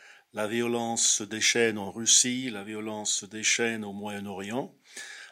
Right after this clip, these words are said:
Euh, est-ce que, dans une certaine mesure, euh, là, on, on dit adieu à toute une époque qui était justement une époque où l'humanisme, euh,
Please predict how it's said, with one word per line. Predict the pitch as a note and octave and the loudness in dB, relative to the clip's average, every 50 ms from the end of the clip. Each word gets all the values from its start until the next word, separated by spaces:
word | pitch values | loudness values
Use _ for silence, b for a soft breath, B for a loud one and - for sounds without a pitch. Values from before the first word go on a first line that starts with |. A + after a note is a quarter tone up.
| B B - | B B -4
Euh, | B2 B2 B2+ B2+ C3 B2+ B2+ C3 C3 C#3 D3+ - - - - C#4+ - - - _ _ _ _ _ _ _ _ _ - | -2 -2 0 0 -2 -2 -4 -6 -6 -8 -10 -12 -14 -14 -16 -16 -18 -18 -20 _ _ _ _ _ _ _ _ _ -4
est-ce | - A3 G3+ - - - - | -2 0 0 2 0 0 -2
que, | - - B3 A#3+ G#3+ | -2 -2 0 0 2
dans | G3 E3+ D#3+ D3 C#3+ | 2 2 0 0 0
une | C#3 C3+ B2+ | -2 -2 -2
certaine | - - B2 - - - A#2 A2+ | -2 -2 -2 -4 -6 -4 -4 -4
mesure, | A#2 A#2 A2+ - - G#3 A3 G#3+ G3+ D#3+ A#2+ - - - - - - | -4 -4 -4 -4 -4 -4 -2 -2 -2 -4 -4 -6 -12 -16 -14 -10 -8
euh, | B2 A2 G#2+ G#2 G#2+ B2 A#2+ B2 C3 B2+ A#2 | -6 -6 -6 -6 -8 -10 -12 -12 -12 -10 -6
là, | A2+ B2 D3 E3+ F#3+ F#3+ - - - | -2 -2 0 0 0 -2 -6 -8 -8
on, | - B2+ A#2 A#2 B2 - | -6 -4 -4 -4 -4 -4
on | C3+ A#2 A#2 A2+ A2 A2 G#2+ | -4 -4 -4 -4 -4 -4 -6
dit | G2+ A#2+ A2+ A2+ | -4 -2 -2 -2
adieu | A2 G#2+ G2 G#2 B2+ D3 D#3+ E3+ - - | -2 -2 -4 -4 -2 -2 -2 -2 -4 -6
à | - G#2+ G#2 G2+ G#2 G2+ G2+ G2+ G2+ G2 G2+ | -4 -4 -4 -4 -4 -4 -6 -6 -8 -10 -12
toute | - - - - | -14 -14 -10 -8
une | A#2+ G#2+ G#2+ | -8 -6 -6
époque | G#2 G2+ - - C#3+ A2 - - - - - G2+ B B B B B B B B B B B B B B B | -8 -6 -4 -4 -4 -4 -4 -6 -12 -12 -12 -14 B B B B B B B B B B B B B B B
qui | - - A#2 A#2+ | -6 -2 2 2
était | A#2+ A#2+ - E3+ F#3+ G#3 G3 D3+ | 2 2 4 2 4 4 2 0
justement | A#2 - D#3+ D3 - - D#3+ D3+ F3+ G3+ G#3 G3 F3+ D3 - - _ _ _ _ _ _ _ _ | 0 0 -2 -2 -2 -2 0 2 4 4 4 4 2 0 -4 -8 _ _ _ _ _ _ _ _
une | - B2+ A2 A2+ | -2 -2 0 -2
époque | A2 - - E3 F#3+ F#3 - - B2 - _ - | -2 -2 -2 -4 -4 -4 -6 -8 -10 -8 _ -2
où | D#3 F3 G3 G3+ G3+ G3+ - - - _ - | -2 0 0 0 -2 -4 -6 -10 -14 _ -10
l'humanisme, | - - B2+ B2+ C3 A#2+ A#2 A#2 B2+ D#3 A3+ - - - - D#3+ | -6 -2 0 2 2 2 2 0 0 0 2 4 4 4 4 2
euh, | C#3 B2 A#2+ A2 G#2+ G2+ G2 G2 | 2 2 2 0 -2 -4 -6 -8